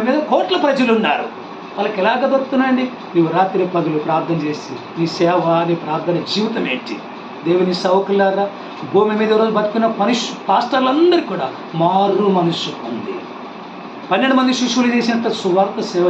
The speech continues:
చేయండి. పన్నెండు మంది శిష్యులాగా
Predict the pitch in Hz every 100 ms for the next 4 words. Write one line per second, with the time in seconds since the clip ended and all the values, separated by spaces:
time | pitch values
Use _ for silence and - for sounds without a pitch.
0 | 147 139 104 - - - - - - -
1 | - - - - - - 196 247 262 254
2 | 247 - 240 233 226